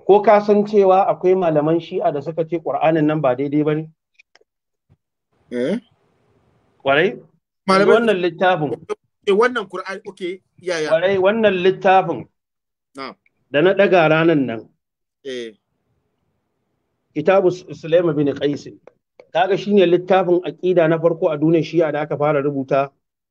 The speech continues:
Speaker 2: Eh, kai, kai maganan wannan magana kwa-,
Speaker 1: To,
Speaker 2: eh,
Speaker 1: akwai maganan cewa ya kawo cewa wannan Alƙur'anin, Alƙur'ani na gaske da aka fara rubuta yana hannun Mahdi.
Speaker 2: Hmm. Amma shehi,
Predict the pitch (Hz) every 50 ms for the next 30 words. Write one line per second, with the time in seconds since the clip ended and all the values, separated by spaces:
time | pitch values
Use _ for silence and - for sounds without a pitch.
0 | _ - 185 185 185 185 - 220 240 254 262 214 - 233 262 277 254 208 175 165
1 | 185 180 170 147 139 151 156 160 151 139 135 135 127 143 143 135 117 - _ -
2 | 117 113 120 170 170 196 165 160 160 - 208 214 226 226 208 185 160 185 190 196
3 | 190 180 160 151 156 - - - 185 175 165 156 151 151 151 156 165 160 - _
4 | _ _ - 160 165 175 190 190 190 190 - 190 185 185 185 185 190 185 190 202
5 | 190 - _ _ _ _ _ _ _ _ _ - 208 180 175 190 202 202 202 190
6 | 190 180 160 160 - 151 143 143 - 160 170 175 180 175 170 160 151 151 143 -
7 | 147 147 - - 175 185 196 190 175 160 151 165 165 160 151 139 - - _ -
8 | 143 143 - _ _ _ _ _ _ _ _ _ _ _ _ _ _ _ _ 139
9 | 143 170 180 - 170 160 165 170 175 170 156 151 165 160 156 147 139 - 143 139
10 | 151 156 151 135 127 127 131 135 139 139 139 127 - 107 - _ _ _ _ _
11 | _ _ _ _ _ _ _ _ _ _ _ _ _ _ _ _ _ _ _ _
12 | _ _ _ _ _ _ _ _ _ _ _ _ _ _ _ _ - _ _ -
13 | 208 196 120 - _ _ _ _ _ _ _ _ _ _ _ _ _ _ _ _
14 | _ _ _ _ _ _ _ _ _ 180 208 240 269 269 - - 311 311 294 240
15 | 160 127